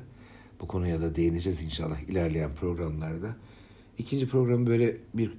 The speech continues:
acı konuyla yapmayı aslında istemezdim ama herkes bence, e, üstüne düşeni yapıp sosyal mesajlarını doğru bir şekilde başkalarına vermesi gerektiğini düşünüyorum.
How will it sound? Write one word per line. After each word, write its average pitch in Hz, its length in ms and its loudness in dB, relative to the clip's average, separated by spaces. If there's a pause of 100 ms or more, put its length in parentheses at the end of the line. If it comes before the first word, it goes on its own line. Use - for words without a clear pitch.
(160)
acı 107 200 2
konuyla 104 360 0
yapmayı 104 360 -2
aslında 107 300 -4
istemezdim 98 540 -4
ama 90 280 -4 (760)
herkes 110 600 0 (200)
bence, 98 460 0 (640)
e, 87 60 -2 (960)
üstüne 101 320 -2
düşeni 95 340 0
yapıp 95 320 2 (760)
sosyal 101 520 0
mesajlarını 90 880 0
doğru 98 300 2
bir 90 120 0
şekilde 87 500 -4
başkalarına 87 560 -2
vermesi 85 420 -2
gerektiğini 76 540 -2
düşünüyorum. 87 460 -4